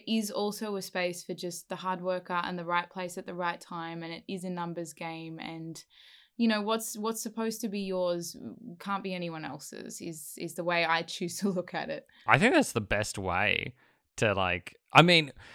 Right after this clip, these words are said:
Speaker 2: if you had an i-, like, ideal role, though, this is, like, uh, you know, from when you were a kid, what would it have been? Like, what would have been the ultimate role for you to ever play?
Speaker 1: A pirate.
Speaker 2: <laughs> A pirate, really?
Speaker 1: I'm not
Speaker 2: Is that
Speaker 1: even
Speaker 2: hands-
Speaker 1: kidding.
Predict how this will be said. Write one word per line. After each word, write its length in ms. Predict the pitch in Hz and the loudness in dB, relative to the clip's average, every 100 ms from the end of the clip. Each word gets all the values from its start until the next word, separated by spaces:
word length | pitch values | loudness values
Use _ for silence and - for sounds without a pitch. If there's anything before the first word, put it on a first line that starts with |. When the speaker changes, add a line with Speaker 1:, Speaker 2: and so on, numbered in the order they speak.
| - | 4
Speaker 2:
if 140 | 175 175 | 6 6
you 160 | 208 | 4
had 180 | 196 190 | 6 8
an 100 | 151 | 10
i-, 260 | 123 113 95 - _ _ _ - | 10 10 6 -6 _ _ _ -2
like, 320 | 113 107 - - | 4 4 2 6
ideal 640 | 120 110 101 110 107 101 | 6 6 4 4 6 4
role, 420 | 95 101 98 95 92 | 4 4 4 2 0
though, 240 | 95 90 - - | 0 0 -4 -10
this 240 | - 113 - | 2 2 2
is, 140 | 104 | 0
like, 320 | 104 92 90 - _ _ - | 4 2 0 -14 _ _ 0
uh, 200 | 107 104 | 2 2
you 160 | 113 98 | 0 0
know, 140 | 92 | -2
from 180 | 90 104 | -2 0
when 140 | 98 95 | 2 2
you 80 | 90 | 0
were 80 | 87 | -2
a 60 | |
kid, 280 | - 95 87 | 0 2 2
what 300 | 85 113 - | 4 4 4
would 100 | 98 | 0
it 180 | 90 90 | 0 -2
have 120 | 87 | -4
been? 300 | 90 95 - - | -4 -4 -4 -4
Like, 220 | 98 - | -4 0
what 140 | 104 104 | 0 0
would 80 | 104 | 0
have 80 | 95 | 0
been 180 | 98 | 0
the 160 | 95 92 - | 0 -4 -2
ultimate 440 | 104 104 - 98 92 | -2 -2 -2 -4 -4
role 560 | 95 85 90 - - - _ _ _ _ | -2 0 0 -4 -12 -14 _ _ _ _
for 200 | - 98 | -4 0
you 120 | 95 | 0
to 160 | 90 - | -2 0
ever 180 | 92 90 | 0 0
play? 400 | - 87 - - _ | -2 -2 -2 -4 _
Speaker 1:
A 60 | - | -12
pirate. 460 | - 180 170 165 - - _ - | -6 -4 -2 -6 -10 -20 _ -8
Speaker 2:
<laughs> 360 | 135 - - 196 | -2 4 8 8
A 80 | 156 | 6
pirate, 480 | - 131 147 127 120 | 8 12 12 12 10
really? 140 | 131 | 10
Speaker 1:
I'm 100 | 254 | 12
not 160 | 247 247 | 12 12
Speaker 2:
Is 60 | 247 | 12
that 40 | 240 | 12
Speaker 1:
even 60 | 247 | 10
Speaker 2:
hands- 100 | 247 | 10
Speaker 1:
kidding. 380 | 226 226 196 | 8 8 4